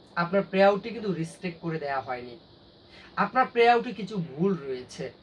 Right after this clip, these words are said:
সেই ভুলগুলো কি, বলার আগে আরেকটি ব্যাপার আপনাদেরকে একটু বলি। কিছুদিন আগে আপনারা লক্ষ্য করে দেখেছেন, এটা অনেকেরই এসেছে, হয়তোবা আপনারও এসেছিল। সেটা কি, "Add tracks payout account"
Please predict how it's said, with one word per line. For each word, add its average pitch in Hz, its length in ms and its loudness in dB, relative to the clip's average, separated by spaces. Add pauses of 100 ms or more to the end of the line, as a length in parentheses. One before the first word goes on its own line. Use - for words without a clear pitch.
(420)
সেই 220 180 2
ভুলগুলো 202 460 0
কি, 247 300 -8 (440)
বলার 240 300 6
আগে 226 300 4
আরেকটি 170 380 -4
ব্যাপার 170 320 -2
আপনাদেরকে 165 420 -6
একটু 147 260 -12
বলি। 123 200 -12 (600)
কিছুদিন 277 400 -4
আগে 254 220 4
আপনারা 226 260 4
লক্ষ্য 202 280 2
করে 233 200 -2
দেখেছেন, 202 500 -4 (100)
এটা 196 240 -2 (100)
অনেকেরই 233 520 0
এসেছে, 226 400 -2 (300)
হয়তোবা 165 440 0 (100)
আপনারও 147 440 -6
এসেছিল। 127 460 -10 (220)
সেটা 185 280 -2
কি, 226 260 -10 (520)
"Add 208 300 4 (160)
tracks 214 500 -4
payout 185 520 2
account" 135 360 -8